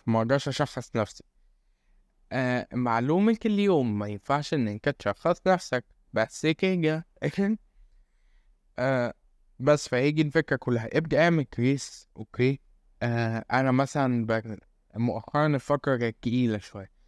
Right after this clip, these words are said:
طب ما ريح كده، مش لازم ترسم يعني، مش لازم عشان تريح تاخد أجازة، بس ريح، اعمل نشاط حلو، فك يا عم.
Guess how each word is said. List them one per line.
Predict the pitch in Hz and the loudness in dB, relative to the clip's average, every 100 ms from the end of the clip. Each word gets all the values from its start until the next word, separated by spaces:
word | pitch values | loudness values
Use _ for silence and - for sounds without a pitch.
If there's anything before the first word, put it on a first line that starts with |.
| _ _ | _ _
طب | 123 117 | -2 0
ما | 120 127 | 0 2
ريح | 127 110 - | 2 0 -4
كده، | 101 | -8
مش | 98 117 143 | -4 -4 2
لازم | 170 190 | 2 2
ترسم | 147 143 - 107 | 2 -2 -2 -2
يعني، | 101 104 | 0 0
مش | 104 - | 0 0
لازم | 147 160 | 0 0
عشان | 123 - | 0 -4
تريح | - 143 147 | 0 0 2
تاخد | 156 147 104 | -2 -2 -2
أجازة، | 113 113 104 104 - - - _ - - | 0 0 0 -4 -6 -20 -20 _ -20 0
بس | 135 165 185 | 0 2 2
ريح، | 190 202 185 | 4 2 0
اعمل | 208 196 190 | 0 2 2
نشاط | 156 - 170 - | 0 2 0 0
حلو، | - 143 127 - _ _ | -4 -4 -4 -14 _ _
فك | - 175 165 _ 135 | 2 2 2 _ -4
يا | 127 | -2
عم. | 117 120 113 | -2 -6 -8